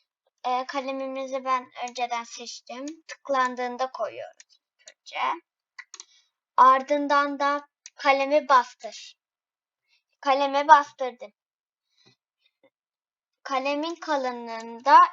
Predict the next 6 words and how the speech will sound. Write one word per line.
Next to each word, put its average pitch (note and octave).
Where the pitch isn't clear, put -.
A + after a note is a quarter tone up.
üç C#4
yapalım. B3+
Birazcık B3+
görünsün B3+
kalemin -
kalınlığı. C4